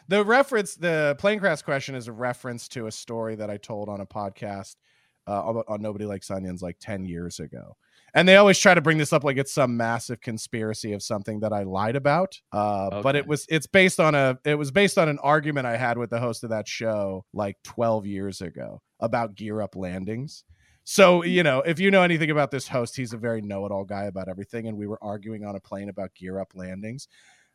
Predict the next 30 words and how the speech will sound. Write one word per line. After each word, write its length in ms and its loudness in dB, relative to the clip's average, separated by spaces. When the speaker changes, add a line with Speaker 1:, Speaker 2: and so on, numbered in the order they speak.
Speaker 1:
And 100 4
he 60 2
was 180 0
like, 240 0
"The 140 10
only 300 10
way 180 8
you 160 4
would 160 2
know 160 4
more 220 2
about 260 -2
this 380 -6
than 180 -4
me 140 0
is 160 -6
if 120 -12
you 80 -8
were 200 -10
in 320 -8
one." 220 -12
And 100 -4
I 40 2
go, 120 -6
"Good, 220 6
then 100 4
I 80 6
was 160 0
in 160 0
one." 240 -10